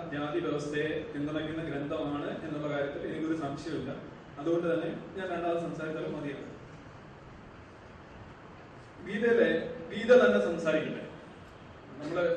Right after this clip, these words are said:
പുറത്തേക്ക് പോകേണ്ട കാര്യം. ഇപ്പോ എല്ലാവർക്കും അറിയാം, നാല് പതിമൂന്ന്, ചാതുർവർണ്ണ്യം മയാ സൃഷ്ടം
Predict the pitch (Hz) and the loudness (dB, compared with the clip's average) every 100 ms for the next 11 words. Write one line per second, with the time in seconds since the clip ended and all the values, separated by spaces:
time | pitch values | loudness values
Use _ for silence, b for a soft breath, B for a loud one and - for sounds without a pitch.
0 | - - 160 165 180 147 151 147 135 123 | -2 -6 -4 -2 -2 -2 0 0 0 -2
1 | - - - - - - - - - - | -4 -8 -12 -16 -16 -16 -16 -16 -18 -18
2 | - - - 202 190 185 185 - 196 180 | -18 -18 -10 -2 2 2 0 -6 -2 2
3 | 185 180 165 160 160 160 160 160 151 143 | 4 4 4 4 2 0 2 2 2 2
4 | 143 135 - 151 151 151 147 143 143 143 | 0 0 -2 0 2 2 2 0 -2 -4
5 | 135 135 135 131 - | -4 -4 -4 -8 -10